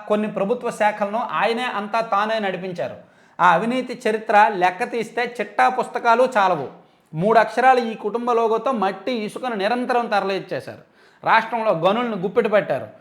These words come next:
విద్యుత్ ప్రాజెక్టుల పేరుతో ఖజానాను కొల్లగొట్టారు. ఐదేళ్లు పెద్ద ఆయన, ఆయన కుటుంబం చెప్పిందే వేదంగా పోలీసులు, ఇతర శాఖల అధికారులు పనిచేశారు. కరుడుగట్టిన వైకాపా కార్యకర్తల్లా వ్యవహరించారన్నమాట. ఇదిగోండి,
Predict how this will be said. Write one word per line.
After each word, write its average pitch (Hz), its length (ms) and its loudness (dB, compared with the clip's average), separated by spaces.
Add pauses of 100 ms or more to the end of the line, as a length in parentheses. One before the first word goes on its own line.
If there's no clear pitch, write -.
(160)
విద్యుత్ 185 360 -4
ప్రాజెక్టుల 226 380 2
పేరుతో 220 520 -2
ఖజానాను 220 420 2
కొల్లగొట్టారు. 196 880 0 (220)
ఐదేళ్లు 233 680 4 (200)
పెద్ద 190 280 2
ఆయన, 240 280 6
ఆయన 208 420 2
కుటుంబం 226 600 -4
చెప్పిందే 233 420 0
వేదంగా 220 420 4
పోలీసులు, 226 560 0
ఇతర 208 320 -2
శాఖల 220 380 -2
అధికారులు 208 480 0
పనిచేశారు. 185 640 -4 (420)
కరుడుగట్టిన 247 600 4
వైకాపా 240 480 0
కార్యకర్తల్లా 214 680 0
వ్యవహరించారన్నమాట. 170 840 -2 (1400)
ఇదిగోండి, 147 260 -6